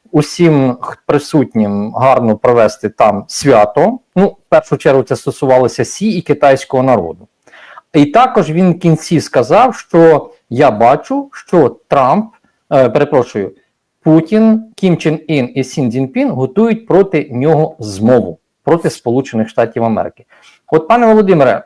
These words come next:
от які ваші враження, оцінки, бачення того, що там було, і чого нам очікувати далі, взагалом у світі поки що?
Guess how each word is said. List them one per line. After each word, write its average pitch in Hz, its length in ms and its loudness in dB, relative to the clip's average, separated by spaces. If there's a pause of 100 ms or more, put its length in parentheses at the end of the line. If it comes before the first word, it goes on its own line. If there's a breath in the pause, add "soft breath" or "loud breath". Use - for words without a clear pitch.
от 160 240 -4 (140)
які 160 380 -4
ваші 170 600 0 (380)
враження, 123 840 0 (100)
оцінки, 135 880 -4 (460)
бачення 127 760 -2
того, 175 320 2
що 160 160 -2
там 151 280 -2
було, 190 320 0
і 165 120 -8
чого 170 340 -2
нам 180 160 -2
очікувати 143 600 -4
далі, 104 460 0
взагалом 160 600 0
у 165 60 0
світі - 500 -12 (100)
поки 101 240 -6
що? - 220 -20